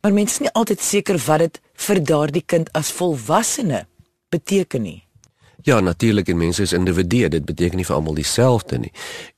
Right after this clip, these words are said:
Speaker 2: En die ander groot faktor waarvan ons hier praat, is ouderdom. Daar's 'n groot verskil gewoonlik tussen, eh, seksuele molestering op die ouderdom van vyftien, veertien, as wat dit is op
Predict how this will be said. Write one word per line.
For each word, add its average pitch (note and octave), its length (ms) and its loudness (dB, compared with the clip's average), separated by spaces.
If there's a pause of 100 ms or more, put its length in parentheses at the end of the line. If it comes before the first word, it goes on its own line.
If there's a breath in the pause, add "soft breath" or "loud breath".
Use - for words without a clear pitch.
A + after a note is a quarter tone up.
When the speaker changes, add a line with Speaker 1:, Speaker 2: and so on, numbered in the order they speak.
(300)
Speaker 2:
En G2+ 220 0 (160)
die G#2+ 180 0
ander E3+ 220 2
groot C#3 340 0
faktor G2 760 0 (380)
waarvan F2 340 0
ons E2+ 140 -2
hier E2+ 180 0
praat, F#2 380 0
is - 160 -2
ouderdom. G#2+ 640 0 (720 soft breath)
Daar's F#2 260 2
'n G2 60 0
groot - 680 -2 (120)
verskil C3 600 0
gewoonlik E2 760 -2 (500 soft breath)
tussen, F#2+ 500 2 (220 loud breath)
eh, E2 320 0
seksuele F2 460 0
molestering E2 600 -2
op C#2+ 120 -4
die - 100 0
ouderdom D2+ 400 0
van C#2+ 200 -4
vyftien, F2 560 -2
veertien, F#2 580 -2
as D2+ 140 -4
wat D#2+ 140 0
dit D2+ 220 -6
is D#2 160 -4
op D2+ 180 -4